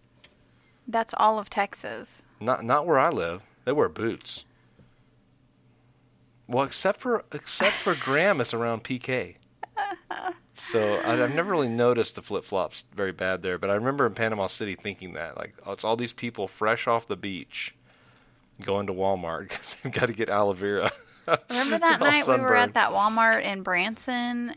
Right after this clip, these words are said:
Speaker 1: and this guy came up to you in the parking lot, and he had just gotten beaten up at a bar?
Speaker 2: Yeah, that was cool.
Speaker 1: <laughs>
Speaker 2: That, hey, I'll tell you that Branson Walmart, it's small, but it's classy.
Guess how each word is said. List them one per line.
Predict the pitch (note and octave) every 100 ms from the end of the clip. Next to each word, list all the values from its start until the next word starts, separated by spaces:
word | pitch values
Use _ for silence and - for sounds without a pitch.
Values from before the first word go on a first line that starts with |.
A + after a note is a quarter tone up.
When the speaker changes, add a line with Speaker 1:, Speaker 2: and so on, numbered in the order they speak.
| -
Speaker 1:
and | G3+ G3 G3+ G3
this | G3+ G3 -
guy | G#3+ G3+ G#3+
came | - A3
up | G#3 -
to | - A3
you |
in | G3+
the | G3
parking | G3 G#3 A3+
lot, | A3 G#3+ A3
and | G3
he | G#3
had | G3+
just | G3+ G3
gotten | G#3+ G#3 G3+
beaten | G#3 G3+ F#3
up | G3+
at | G#3
a | F#3+
bar? | F#3+ F#3 G3 G#3+ _ -
Speaker 2:
Yeah, | A2 E3 G#3 A2+
that | B2+
was | D3
cool. | - F#2 G2 B2
Speaker 1:
<laughs> | D4 - D#4 - D#4+ D#4
Speaker 2:
That, | - - -
hey, | - C3
I'll | C#3+
tell | G#3
you |
that | F3 G2
Branson | G#2 A2 C#3+ - E3+
Walmart, | D#3+ E3 F3+ F3+
it's | A#2+ A#2+
small, | - D3 D#3 D3+ G#2 G#2+
but | A2
it's | G#2+
classy. | - A2+ G#2 -